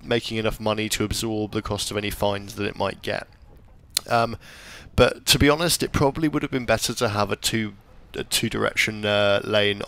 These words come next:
on the other side of the bridge. Or frankly, if you look back, there was basically no motor traffic on the bridge at all, so the best thing to do might be to double the size of the pavement and just move the cycle lane over into the road. Unfortunately, there's basically no sign of that happening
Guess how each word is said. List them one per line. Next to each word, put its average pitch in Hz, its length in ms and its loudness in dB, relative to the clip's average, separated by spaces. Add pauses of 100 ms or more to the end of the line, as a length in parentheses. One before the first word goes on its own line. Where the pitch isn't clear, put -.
(100)
on 110 180 -2
the 107 80 0
other 107 160 0
side 110 220 2
of 104 60 -4
the 107 60 -4
bridge. 117 300 -2 (680)
Or 139 80 -2
frankly, 160 460 0
if 123 140 -2
you 139 60 2
look - 220 -2
back, - 360 2 (440)
there 135 100 0
was 160 120 2
basically 180 400 -2
no 110 220 4
motor 110 280 2
traffic 101 360 -2
on 104 100 0
the 104 80 -2
bridge 101 200 -2
at - 160 -4
all, 110 160 0
so 110 320 2 (200)
the 127 100 -2
best 147 180 0
thing 143 100 -6
to 117 80 -4
do 117 140 2
might 110 180 2
be - 80 -12
to 110 120 -4
double 104 340 -2
the 107 100 -4
size 107 300 0
of 98 80 -8
the 101 60 -6
pavement 104 500 -2 (360)
and 113 120 -6
just 117 160 -2
move 107 260 -2
the 110 80 0
cycle 104 340 -2
lane 104 300 0 (200)
over 107 260 0
into 101 200 -6
the 104 120 -2
road. 98 280 0 (360)
Unfortunately, 123 460 2
there's 113 160 2
basically 120 460 -2
no 104 220 0
sign 101 260 -2
of 95 80 -8
that 104 180 -4
happening 101 420 -4